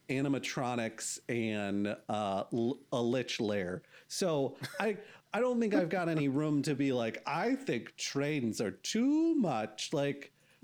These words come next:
Speaker 1: I, you know.
Speaker 2: <laughs> That's too much for me, young man.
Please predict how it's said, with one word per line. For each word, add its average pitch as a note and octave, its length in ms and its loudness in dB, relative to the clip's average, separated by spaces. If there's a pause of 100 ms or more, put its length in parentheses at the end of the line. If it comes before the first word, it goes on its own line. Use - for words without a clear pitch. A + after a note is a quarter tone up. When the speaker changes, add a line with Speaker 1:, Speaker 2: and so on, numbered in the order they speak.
(160)
Speaker 1:
I, D#3+ 240 0 (460)
you F3 80 2
know. C#3 340 0 (120)
Speaker 2:
<laughs> F4 160 0
That's A#3 420 2
too G4 400 4
much D#4+ 320 4
for - 180 0
me, A#3 300 6
young D3+ 300 4
man. D3+ 540 4